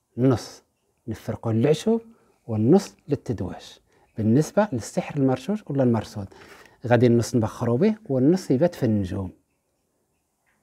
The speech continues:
والصباح خاصكم تهزوه قبل ما يطلع الشمس. واللي عندها الماء ديال الشتاء ولا الماء ديال البير احسن، احسن من الماء العادي، هو اللي ديروه في السطل،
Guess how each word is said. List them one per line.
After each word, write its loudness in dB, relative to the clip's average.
والصباح 0
خاصكم -6
تهزوه -2
قبل 0
ما 2
يطلع -4
الشمس. -10
واللي 4
عندها 2
الماء -2
ديال 2
الشتاء -8
ولا 2
الماء 2
ديال 2
البير 4
احسن، -6
احسن 6
من 8
الماء 8
العادي، 0
هو 0
اللي 6
ديروه 4
في -10
السطل، -18